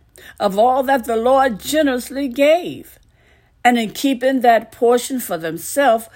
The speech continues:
according to the book of Malachi, was equivalent to robbing the Almighty God of what rightly belongs to him. Malachi three and eight. The Lord doesn't need our money, brothers and sisters, no.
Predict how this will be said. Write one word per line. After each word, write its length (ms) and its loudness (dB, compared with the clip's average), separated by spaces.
according 520 -2
to 120 -6
the 120 -10
book 180 -12
of 120 -10
Malachi, 840 -2
was 240 2
equivalent 800 -2
to 140 -4
robbing 800 0
the 120 -2
Almighty 480 2
God 400 2
of 260 -4
what 320 0
rightly 440 2
belongs 720 -6
to 140 -4
him. 680 -2
Malachi 600 -4
three 300 -8
and 100 -6
eight. 420 -8
The 120 4
Lord 320 6
doesn't 540 -2
need 360 2
our 280 2
money, 320 -2
brothers 440 0
and 140 -4
sisters, 480 -8
no. 720 0